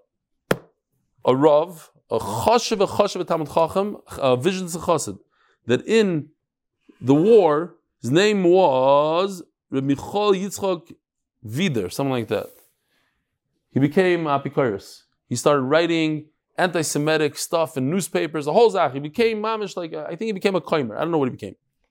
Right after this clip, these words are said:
And he's writing against Yidden. And after the war is over, he decided to do tshuva.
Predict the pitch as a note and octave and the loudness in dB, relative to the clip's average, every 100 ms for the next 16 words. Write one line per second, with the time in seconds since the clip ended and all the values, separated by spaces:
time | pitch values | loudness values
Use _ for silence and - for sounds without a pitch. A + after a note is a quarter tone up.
0 | _ _ _ A#2+ B2+ C#3 G3+ A3 G#3+ E3 | _ _ _ 0 0 2 4 4 0 -4
1 | F3+ F#3 D#3 C3+ G2 F#2+ _ _ _ _ | -4 -6 -6 -6 -8 -18 _ _ _ _
2 | _ _ _ _ C#3 F3+ A3 G#3 F#3+ G3+ | _ _ _ _ -2 0 2 4 6 8
3 | G3 G3+ G#3+ F3+ E3 C#3+ F3+ E3+ D3 D3 | 6 6 4 2 -2 0 0 -2 -4 -6
4 | C3+ C#3 A2 | -4 -2 -2